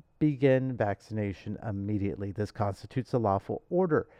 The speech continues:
The immediate superior in command, so it's called the isics, commander or commanding officer, as applicable, will notify in writing senior leaders refusing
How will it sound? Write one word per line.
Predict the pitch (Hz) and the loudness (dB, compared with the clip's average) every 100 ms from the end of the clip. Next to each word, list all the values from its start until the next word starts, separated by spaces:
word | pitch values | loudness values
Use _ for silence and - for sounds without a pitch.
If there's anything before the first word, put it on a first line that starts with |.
| - - - _ _ _ | -20 -20 -20 _ _ _
The | 120 120 | -2 0
immediate | 104 110 131 143 160 - | 2 0 -4 -2 -4 -6
superior | 202 - 151 139 127 123 123 - _ - | -10 -4 0 2 2 0 -2 -6 _ -4
in | 143 160 196 | 0 0 -2
command, | 185 180 123 110 110 | -2 -2 0 -2 -4
so | - 107 104 | -2 0 0
it's | 104 | -4
called | - 113 107 | -4 -2 0
the | - | -2
isics, | - 165 - 110 95 - - - _ _ _ _ _ _ - | 0 0 0 -2 -2 -4 -20 -20 _ _ _ _ _ _ -4
commander | - 147 147 151 165 160 120 | 2 2 4 2 2 2 2
or | 165 | 0
commanding | 175 185 180 175 170 | -2 -4 -2 -2 -2
officer, | 143 120 - 131 | -2 -2 -2 -2
as | - 131 131 | 0 0 2
applicable, | 143 - - 117 113 117 | 0 0 -6 -2 0 2
will | 135 170 | 6 6
notify | 180 190 196 - 185 170 - - _ _ _ _ _ _ _ _ _ - | 6 2 2 4 4 4 -2 -20 _ _ _ _ _ _ _ _ _ 0
in | 170 190 | 2 2
writing | 190 147 139 160 165 151 131 | 0 -2 2 4 2 0 -2
senior | - 117 113 147 | -4 -4 -2 -2
leaders | 143 117 107 110 | -2 -2 0 -2
refusing | 120 - 110 104 123 127 | -4 -6 -4 -4 -4 -6